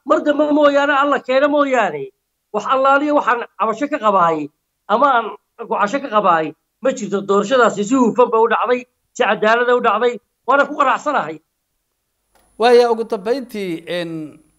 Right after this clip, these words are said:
Speaker 2: Somaliland waad og tahay oo Dal, eh, nabaddiisa aad loo ammaano, qaabka doorashadiisa aad loo ammaano ayuu ahaa. En, eh,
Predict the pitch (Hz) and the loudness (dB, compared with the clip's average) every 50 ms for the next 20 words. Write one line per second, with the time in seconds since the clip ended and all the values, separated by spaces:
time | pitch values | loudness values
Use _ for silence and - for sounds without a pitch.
0 | _ _ _ _ - - 208 202 208 233 247 240 233 220 214 208 202 196 185 190 | _ _ _ _ -14 -10 -8 -6 -4 -2 -2 -2 -2 -2 -4 -6 -6 -6 -6 -4
1 | 190 220 233 226 226 208 175 165 196 208 202 185 175 170 160 156 147 135 - _ | -4 -2 -4 -4 -6 -10 -10 -8 -6 -6 -4 -4 -2 -2 -2 -2 -4 -8 -12 _
2 | _ _ - 190 208 214 208 208 202 - - - _ _ _ _ - 139 151 151 | _ _ -6 -4 -4 -2 -4 -6 -6 -8 -12 -18 _ _ _ _ -8 -6 -4 -4
3 | 147 143 139 - - 131 139 165 185 202 226 208 226 - 185 170 165 170 165 - | -4 -4 -6 -8 -10 -12 -10 -8 -6 -6 -6 -6 -8 -12 -14 -14 -12 -12 -10 -6
4 | 190 196 185 165 165 180 190 - 175 170 160 160 160 160 165 180 - 170 185 _ | -6 -6 -6 -6 -6 -6 -6 -6 -6 -10 -10 -10 -10 -10 -10 -12 -14 -16 -20 _
5 | _ _ _ _ _ _ _ _ - 175 202 190 190 - 180 160 170 170 170 165 | _ _ _ _ _ _ _ _ -4 -4 -2 -2 -4 -6 -10 -8 -6 -6 -6 -6
6 | 160 160 - 208 190 185 165 - - - 175 190 185 165 160 170 185 185 180 175 | -6 -8 -10 -12 -12 -12 -12 -12 -12 -8 -6 -6 -6 -6 -6 -6 -6 -4 -6 -6
7 | 165 165 160 165 165 185 185 185 - _ _ _ _ _ _ _ _ - 139 165 | -8 -8 -8 -8 -8 -10 -12 -16 -20 _ _ _ _ _ _ _ _ -6 -6 -4
8 | 185 208 202 190 - 156 139 131 151 160 180 196 196 - - _ _ _ _ _ | -2 -4 -4 -4 -4 -6 -6 -4 -2 -2 0 -2 -2 -6 -12 _ _ _ _ _
9 | _ _ _ _ 156 156 165 160 160 160 160 160 156 151 151 | _ _ _ _ -6 -4 -4 -4 -4 -6 -6 -8 -6 -6 -6